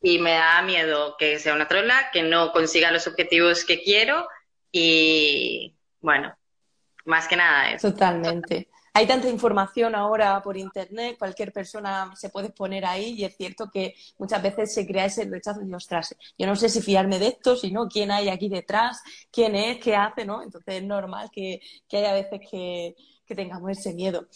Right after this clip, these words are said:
Speaker 2: ¿Y cuál fue la razón por la que dijiste, "Oye, pues mira, voy a comenzar"? ¿Qué es lo que te,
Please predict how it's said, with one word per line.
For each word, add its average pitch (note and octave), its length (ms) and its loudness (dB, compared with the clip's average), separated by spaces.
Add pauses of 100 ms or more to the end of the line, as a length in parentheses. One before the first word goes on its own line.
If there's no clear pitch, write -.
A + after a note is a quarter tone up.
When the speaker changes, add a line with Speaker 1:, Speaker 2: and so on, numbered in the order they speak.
(140)
Speaker 2:
¿Y - 200 -2
cuál B3+ 180 2
fue F4 440 -2
la D#4 120 4
razón C#4+ 300 -2
por C4 120 -2
la B3+ 80 2
que B3+ 100 -4
dijiste, A#3 320 -6
"Oye, D4 180 -2
pues G#3 140 -8
mira, D4 200 -6 (120)
voy B3+ 180 4
a D#4 80 2
comenzar"? C4 420 -4
¿Qué B3+ 120 -2
es - 40 0
lo C#4+ 80 0
que C#4 120 -4
te, B3+ 440 2